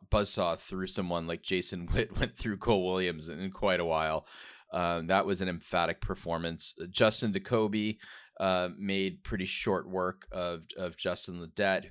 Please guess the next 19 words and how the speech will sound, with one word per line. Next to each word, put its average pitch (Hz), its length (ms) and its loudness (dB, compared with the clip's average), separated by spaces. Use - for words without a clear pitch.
couldn't 85 240 -6
take 95 240 -4
those 87 200 -4
leg 90 280 -4
kicks. - 440 -4
Um, 90 400 2
and 104 120 0
then 107 200 4
you 131 220 2
were, 143 320 6
uh, 127 300 8
violently 127 580 2
wrong 113 420 2
as 95 340 4
Michael 104 420 4
Johns, 95 480 -2
who 95 60 -6
you 92 120 -4
pick, 117 320 -2